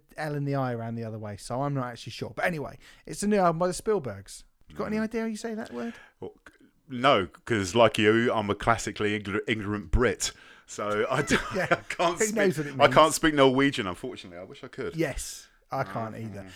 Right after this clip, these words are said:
Speaker 1: Um, it is the second album from the Norwegian alternative rock band Spielberg's follow-up to their excellent two thousand nineteen album,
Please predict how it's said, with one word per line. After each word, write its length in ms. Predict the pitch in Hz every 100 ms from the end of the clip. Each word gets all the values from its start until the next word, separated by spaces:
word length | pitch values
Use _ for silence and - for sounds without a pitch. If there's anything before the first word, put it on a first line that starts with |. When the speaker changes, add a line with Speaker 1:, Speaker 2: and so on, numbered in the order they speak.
| - -
Speaker 1:
Um, 480 | 135 143 147 147 160
it 60 | 202
is 220 | 214 208
the 60 | 202
second 420 | 254 240 - 202
album 400 | 214 214 147 113
from 200 | - 139
the 100 | 139
Norwegian 440 | 139 143 147 139 135
alternative 600 | 139 131 165 147 127 123
rock 160 | 139
band 240 | - 123 120
Spielberg's 600 | - 156 143 151 143 -
follow-up 320 | - 156 131 -
to 40 |
their 200 | 127 123 -
excellent 460 | - - 127 107 - - -
two 140 | 147
thousand 340 | 135 135 131 127
nineteen 440 | 123 117 127 120
album, 480 | 117 117 110 117